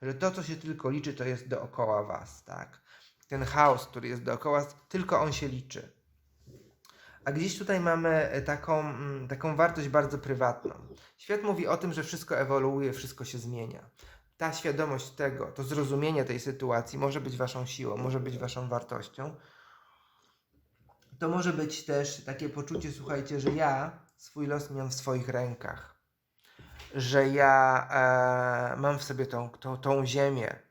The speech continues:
tak, tą kulę, to jądro wszechświata, ja swojego wszechświata mam w swoich rękach, e, i to, co z tym zrobię, też zależy ode mnie. E, to jest rzecz, która pozwala przejść przez trudny okres.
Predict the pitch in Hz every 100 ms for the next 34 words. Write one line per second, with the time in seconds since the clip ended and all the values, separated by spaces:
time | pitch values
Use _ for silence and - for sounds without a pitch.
0 | _ - 120 - 120 117 - 139 120 -
1 | - _ - - - - 123 131 127 127
2 | 110 - - - 117 110 117 120 - -
3 | - 131 127 120 120 110 - 104 120 123
4 | 117 - 120 117 120 120 117 135 175 -
5 | - - - - _ 139 127 127 139 147
6 | 139 - - 143 139 - - 127 139 127
7 | 143 143 135 - 127 123 120 123 123 123
8 | 113 107 95 - _ _ _ _ _ _
9 | _ _ _ _ _ _ _ - _ _
10 | _ _ _ _ 135 123 120 170 180 175
11 | 143 170 - 156 143 143 131 139 139 135
12 | - 127 123 - 123 - 139 135 123 120
13 | - - - - 69 -